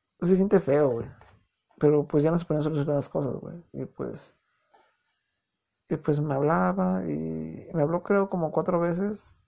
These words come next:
y, y no pude contestar. Ya después me habló a la quinta y le contesté y, y fue muy serio, ¿no? Estaba como que muy triste y decía, No, pues, ¿sabes qué? No vamos a hacer las cosas porque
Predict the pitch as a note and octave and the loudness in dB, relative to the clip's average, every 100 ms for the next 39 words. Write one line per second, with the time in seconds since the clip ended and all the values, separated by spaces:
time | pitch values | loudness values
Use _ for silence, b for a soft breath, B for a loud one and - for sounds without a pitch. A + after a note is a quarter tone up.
0 | _ E3 D#3 D3+ D3 C#3 D#3 - - _ | _ -10 -6 -6 -4 -6 -8 -12 -18 _
1 | _ _ _ E3 D#3+ E3 - E3+ E3 D3 | _ _ _ -2 -2 -2 -2 -2 -2 -6
2 | D3+ F#3 G3+ - - E3 D#3+ - E3 D3+ | -4 -2 -2 -4 0 0 0 -4 -2 -2
3 | D3+ D3+ D3 D#3+ - E3+ F#3 D#3+ C#3+ C3 | 0 2 0 -2 -6 -4 -2 -2 -2 -6
4 | - - F3+ G3 - D3 C#3+ F3+ B B | -8 -6 -4 -4 -4 -6 -6 -8 B B
5 | B B _ G2+ - - - F3+ F3+ E3+ | B B _ -10 -10 -14 0 2 2 0
6 | F3 E3+ D#3 D#3 D#3 D#3 - D3+ D3+ C#3+ | 0 0 0 -2 -2 -4 0 0 2 -2
7 | C#3+ C#3+ C#3+ D3+ F#3 - - - - - | -2 -4 -2 -4 -6 -14 -20 -20 -8 -2
8 | D3+ D3 E3 D3+ C#3 D3+ D3 E3+ A#3 C#4 | -2 0 -2 -2 -4 -6 -8 -6 -6 -8
9 | - A3 G#3+ - A3 A3 G#3+ A3 F#3 F3+ | -6 -6 -6 -8 -10 -8 -8 -6 -6 -4
10 | F3 E3+ E3 E3 E3 E3 - C3 - D3 | -4 -6 -4 -2 -2 -4 -2 -4 -4 -6
11 | B2+ | -6